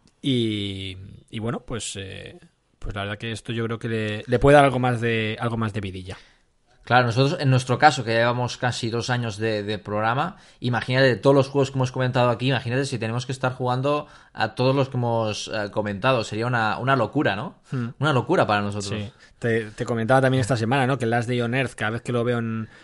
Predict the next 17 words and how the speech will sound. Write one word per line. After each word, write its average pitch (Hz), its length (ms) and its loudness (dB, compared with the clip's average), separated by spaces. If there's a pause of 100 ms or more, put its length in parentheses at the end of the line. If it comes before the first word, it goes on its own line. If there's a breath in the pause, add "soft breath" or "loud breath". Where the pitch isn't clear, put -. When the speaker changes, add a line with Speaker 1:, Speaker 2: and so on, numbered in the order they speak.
(160 loud breath)
Speaker 1:
en 110 160 -4
Facebook 113 600 -2
o 110 40 -2
en 107 120 -6
Twitter, 147 480 -2 (400 soft breath)
eh, 95 200 -14
que 110 140 -6
tiene 127 220 4
muy, 143 160 8
muy 147 120 6
buena 131 220 4
pinta 117 380 2
la, 113 200 -4
las 113 280 -4
cosas 123 240 -2
que 110 160 -4
veo, 143 440 2